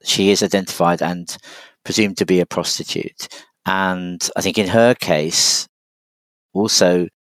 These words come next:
the suggestion is, the evidence is that, that she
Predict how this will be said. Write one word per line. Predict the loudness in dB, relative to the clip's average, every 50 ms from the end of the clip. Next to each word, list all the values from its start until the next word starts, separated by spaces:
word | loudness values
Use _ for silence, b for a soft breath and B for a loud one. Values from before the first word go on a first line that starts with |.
| _ _ _ _ _ _ _ _ _
the | -4 -2
suggestion | 0 2 0 0 2 2 2 2 2 -2 -4 -4 -2
is, | -2 0 0 0 -2 -4 -6 -8 _ _ _ _ _ _ _ _ _ _ -4
the | 0 2
evidence | 2 2 0 -2 -6 -6 -2 -2
is | -2 -2 -2
that, | -4 -4 -6 -4
that | -2 0 0 -2 -2
she | -2 0 2 2 2 2 2 2 2 2 0 0 -2